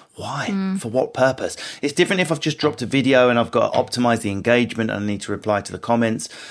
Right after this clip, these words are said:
Speaker 1: So Lindsay's, m-, my missus, she's got a good solution. She has two phones and she has one that's got her social media on, like, an older phone when she upgraded,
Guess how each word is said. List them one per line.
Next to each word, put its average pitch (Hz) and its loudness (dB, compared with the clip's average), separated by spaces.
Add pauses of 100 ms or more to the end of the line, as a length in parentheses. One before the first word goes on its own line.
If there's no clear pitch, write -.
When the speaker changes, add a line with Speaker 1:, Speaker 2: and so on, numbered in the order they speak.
(320)
Speaker 1:
So 147 4
Lindsay's, 151 2
m-, 123 -6
my 123 0
missus, 123 -2
she's 120 -4
got 120 0
a 113 -4
good 107 -4
solution. 101 -4
She - 0
has 113 2
two 110 -2
phones 101 2
and 107 -10
she 113 -4
has 98 -4
one 117 4
that's 113 -2
got 110 -2
her 104 0
social 104 0
media 95 -4
on, 92 -2
like, 92 -6
an 92 -8
older 98 -2
phone 92 -4
when 98 -6
she - -8
upgraded, 95 -6